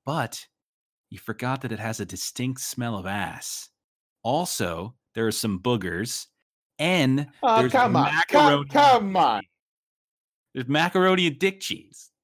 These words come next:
Speaker 2: Come
Speaker 1: I'll say it
Speaker 2: on.
Speaker 1: one more time. There's macaroni and dick cheese.
Speaker 2: Come on.
Speaker 1: So I'm gonna have to give you half credit, half credit.
Speaker 2: Boogers and macaroni and dick cheese.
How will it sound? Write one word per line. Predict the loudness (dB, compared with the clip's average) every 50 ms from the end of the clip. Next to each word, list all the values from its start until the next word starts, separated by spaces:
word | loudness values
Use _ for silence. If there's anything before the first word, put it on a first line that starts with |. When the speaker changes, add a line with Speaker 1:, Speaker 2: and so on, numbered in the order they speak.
| _ _ _ _ _ _ _ _ _ -4
Speaker 2:
Come | 2 4 4 6 6
Speaker 1:
I'll | 6
say | 6 6
it | 6 4
Speaker 2:
on. |
Speaker 1:
one | 4 4
more | 2 2
time. | 4 4 6 6 6 4 2 0 -4 -10 _ _ _ _ _ _ _ _ -2
There's | 0 0 0 2
macaroni | 4 4 4 4 2 2 2 2 4 4 2 2 0
and | -2 -4
dick | -8 -10 _
cheese. | -14 -16 -16 -16 -20 -20 -20 _ _ _ _ _ _ _ -2
Speaker 2:
Come | 2 4 4 4 4
on. | 2 2 2 0 -2 -6 -8 -10 -12 -14 -18 _ _
Speaker 1:
So | -20 -16 -10 -6 -4 -4 -2
I'm | -2
gonna | -2 -2
have | -2 -4 -6 -6
to | -6
give | -4 -4
you | -4 -4
half | -4 -8 -12 -8 -4 -2 -2 -2 -2 -4
credit, | -8 -20 -16 -10 -8 -8 -8 -8 -12 -20 -20
half | -18 -16 -16 -16 -14 -6
credit. | -2 0 2 2
Speaker 2:
Boogers | 4 2 2 4 2 2
and | 2 4
macaroni | 2 0 2 2 2 2 4 2 2 0
and | 0 -2 0
dick | 0 0 0 0 -2
cheese. | -2 2 4 4 4 4 2 0 -6 -12